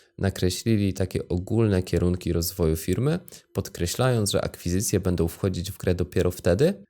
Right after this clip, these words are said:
kiedy przejęć będzie można dokonać po atrakcyjnych cenach. Z tego, co widziałem, niektórzy inwestorzy mocno się niecierpliwili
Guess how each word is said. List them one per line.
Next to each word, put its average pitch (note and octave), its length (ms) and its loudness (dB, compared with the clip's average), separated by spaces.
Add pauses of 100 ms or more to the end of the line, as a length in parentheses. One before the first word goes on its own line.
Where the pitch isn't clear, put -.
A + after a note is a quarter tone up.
kiedy F2+ 240 2
przejęć A2+ 420 0
będzie F#2 280 2
można F2+ 280 0
dokonać F2 440 0
po D#2 120 -2
atrakcyjnych E2 640 0
cenach. - 480 -6 (560)
Z - 100 -2
tego, A#2 180 0
co G#2 140 0
widziałem, G2+ 520 4
niektórzy G2 380 0
inwestorzy F#2+ 580 2
mocno F2+ 520 2
się A2 140 0
niecierpliwili G2 920 0